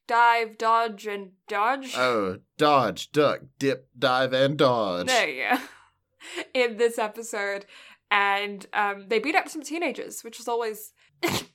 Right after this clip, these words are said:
Speaker 1: something.
Speaker 2: But it's not just Kana, although Kana could have absolutely slaughtered them with
Speaker 1: Solo.
Speaker 2: her hands tied behind her back.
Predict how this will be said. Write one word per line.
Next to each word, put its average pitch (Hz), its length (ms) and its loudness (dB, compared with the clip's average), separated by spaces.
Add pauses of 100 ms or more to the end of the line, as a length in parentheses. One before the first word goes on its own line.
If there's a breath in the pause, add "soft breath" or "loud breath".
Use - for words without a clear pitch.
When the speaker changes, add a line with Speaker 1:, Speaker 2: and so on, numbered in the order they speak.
(180)
Speaker 1:
something. 233 500 0 (580 loud breath)
Speaker 2:
But 135 160 6
it's - 220 -8
not 156 400 2 (340)
just 135 300 -6 (300)
Kana, 90 500 -4 (180)
although 107 360 0 (380)
Kana 110 340 -2
could 110 160 -6
have 90 120 -6
absolutely 90 520 -6
slaughtered 85 560 -4
them 82 300 -8 (240)
with - 120 -4
Speaker 1:
Solo. 190 420 -6
Speaker 2:
her 98 180 -6 (320)
hands 95 580 -2
tied 85 340 -4
behind 85 300 -6
her 76 80 -8
back. 85 460 -6